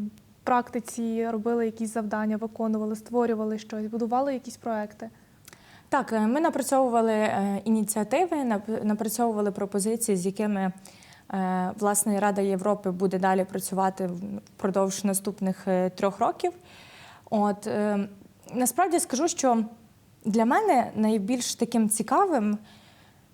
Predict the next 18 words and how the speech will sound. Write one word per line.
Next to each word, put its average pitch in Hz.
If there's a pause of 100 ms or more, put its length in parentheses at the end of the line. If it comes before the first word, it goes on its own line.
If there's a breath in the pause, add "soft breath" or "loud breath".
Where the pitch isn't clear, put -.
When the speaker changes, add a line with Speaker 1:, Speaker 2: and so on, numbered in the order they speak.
(120)
Speaker 2:
тому 269
що 262
я 294
багато 240
тренінгів 233
і 202
семінарів 220
вже 202
проходила 202
від 190
Ради 208
Європи. 247
Ми 226
активно 240
користуємося 214
їхніми 196
методичними 202
матеріалами, 185